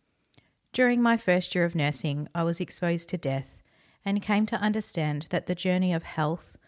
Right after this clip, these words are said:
grief, pain, and joy were deeply intertwined. By the time I became a midwife, I was under no illusion that it would be completely full of warmth and happiness,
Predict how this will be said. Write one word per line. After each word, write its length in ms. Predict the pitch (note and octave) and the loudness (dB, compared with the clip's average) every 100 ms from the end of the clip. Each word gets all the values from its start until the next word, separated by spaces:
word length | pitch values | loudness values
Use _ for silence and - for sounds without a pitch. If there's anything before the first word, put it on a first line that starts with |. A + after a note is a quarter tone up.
| _ _ _ | _ _ _
grief, 580 | F3 E3 E3 - - _ _ - | -2 0 0 -6 -20 _ _ -8
pain, 560 | - E3 D3 D3 D#3+ - | -2 0 0 0 -4 -4
and 180 | F3+ E3+ | 0 0
joy 440 | E3 D3 D3 D3+ - _ _ | 0 -2 -2 -6 -12 _ _
were 100 | G3 | -2
deeply 480 | F#3 F3+ F3+ - F#3+ | 0 0 -2 -2 0
intertwined. 760 | F3 E3+ F3 D#3+ D3 C#3+ C#3 - _ _ _ _ - _ _ _ _ | 0 -2 -4 -2 -2 -2 -6 -12 _ _ _ _ -20 _ _ _ _
By 140 | - G#3 | 0 2
the 80 | |
time 300 | G#3+ A3 A3 | 2 2 4
I 100 | A3 | 4
became 340 | A3 G#3+ G3+ F#3 | 2 2 4 4
a 60 | |
midwife, 640 | F3 D3+ E3 D3+ D3+ - - - | 4 2 2 2 2 -2 -20 -4
I 100 | F#3 | 0
was 140 | F#3 F#3+ | 2 4
under 220 | F#3+ F#3+ | 2 4
no 240 | F3+ F3+ | 4 4
illusion 540 | F#3+ E3+ D#3 D#3 D#3 D#3 | 4 2 2 2 0 0
that 140 | E3 | 0
it 80 | E3+ | 0
would 180 | E3+ E3 | -2 0
be 140 | F3 | -2
completely 560 | E3+ F3+ - G3 E3+ F#3 | 0 -4 -2 -2 -2 -4
full 220 | - F3 | -2 0
of 180 | E3 - | 0 0
warmth 380 | D3 D#3 - - | 0 0 -4 -4
and 140 | E3+ | -2
happiness, 640 | C#3+ C#3 C#3+ C#3+ C#3 - | -2 -2 0 0 -2 -6